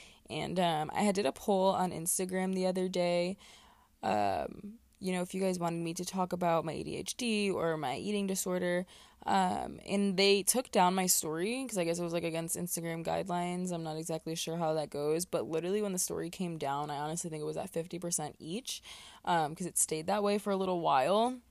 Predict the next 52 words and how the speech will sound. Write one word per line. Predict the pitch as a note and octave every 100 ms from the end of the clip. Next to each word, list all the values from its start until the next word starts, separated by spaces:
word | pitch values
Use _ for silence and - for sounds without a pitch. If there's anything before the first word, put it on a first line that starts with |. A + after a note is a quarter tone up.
| _ _ _ - - - -
So | - - G3+ F#3 F#3 F#3 F#3 F3 - - _ _ _ _ _ -
I | G#3
definitely | G3+ A3 B3+
wanna | A#3+ G#3+
do | F#3+ F#3
a | B2+
separate | F3+ F3+ F#3+
episode | D#3+ F#3 F#3 F3+
on | E3
each | - D#3 C#3+
one | C#3+
of | D3
them, | E3
but | D#3+ C#3
maybe | D#3 E3
I'll | D3+
just | F3+
touch | - D#3+
on, | D3+
like, | D3+ D3
both | D3+ D3
of |
them | C#3+
today. | C#3+ D3+ C#3+
I | G3
don't | F#3
know. | D3
I |
really | D3 D#3
just | G#3 C#4
wanted | B3+
to, | G#3+
like, | D#3+ D#3+
kinda | D#3 D#3+
sit | -
here | F#3 D3
and | D3+
talk. | F3+ C#3+ -
Like, | - - - - - - - - - - -
that | A3
was | A3
just | G#3+ -
kinda | A3+ G#3+
my | G3
vibe, | F3+ E3+ E3 E3+ F#3+
<laughs> | - - -
get | G#3
some | - F#3
things | F3+ F3 E3
off | E3
my | F3 D#3+
chest, | - E3 D3+ D#3+ - - -